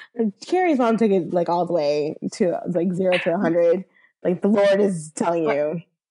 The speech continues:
Speaker 1: you're a sinner. <laughs>
Speaker 2: Bro, like, last week,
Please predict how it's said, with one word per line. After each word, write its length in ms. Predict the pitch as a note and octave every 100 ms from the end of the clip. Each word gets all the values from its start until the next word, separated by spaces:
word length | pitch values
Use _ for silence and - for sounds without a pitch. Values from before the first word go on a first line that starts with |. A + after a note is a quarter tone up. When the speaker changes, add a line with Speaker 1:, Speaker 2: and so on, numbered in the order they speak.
| -
Speaker 1:
you're 160 | F3
a 40 | E3+
sinner. 480 | - D#3 D3 F#3 -
<laughs> 40 | F#4 C#5 D#5+ E5 - D#4+ - _ _ - - _ D#4 - -
Speaker 2:
Bro, 320 | G#3+ F#3+ F#3+ G3
like, 240 | F#3+ F#3
last 340 | F#3+ G3 A3+
week, 240 | A3+ G#3+